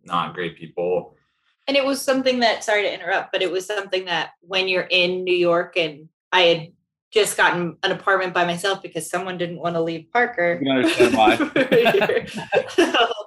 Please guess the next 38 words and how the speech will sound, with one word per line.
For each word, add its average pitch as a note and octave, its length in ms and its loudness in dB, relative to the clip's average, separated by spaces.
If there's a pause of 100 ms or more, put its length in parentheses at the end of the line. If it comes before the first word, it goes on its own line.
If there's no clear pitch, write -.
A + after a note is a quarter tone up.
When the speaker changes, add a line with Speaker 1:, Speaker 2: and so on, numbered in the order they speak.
(240)
Speaker 2:
So - 80 -4
Speaker 1:
I A#3 140 6
told A2+ 140 6
Speaker 2:
I A2 120 2
Speaker 1:
her G#2 100 2
it - 60 -12 (160)
was G#2+ 120 -4 (100)
important G#2 360 2
that F#2+ 220 0
Speaker 2:
Yes, - 360 0
Speaker 1:
we, G3 80 -6
we F#3 60 -6
finish G#3 200 0
what E3 120 2
we D#3+ 80 2
Speaker 2:
no, - 40 2
Speaker 1:
started F2 400 0
at E2+ 80 0
Speaker 2:
it E2+ 80 0
Speaker 1:
La F2 80 -4
Speaker 2:
was. E2 80 -6
Speaker 1:
Cave. F2 300 0
Speaker 3:
Yeah, A2 160 6
exactly. A#2+ 500 2 (140)
Speaker 1:
I'm A#2+ 120 -2 (120)
also A2+ 260 -2
very F#2+ 240 2
happy F2 240 -6
that E2+ 100 -6
I E2+ 80 -6
made E2 200 -8
the D#2 80 -12
decision. D#2 380 -14
Speaker 3:
Un-, C3 180 2
unfinished C#3+ 480 2
business A2 360 -2
for G2 120 -10
sure. G2+ 340 -8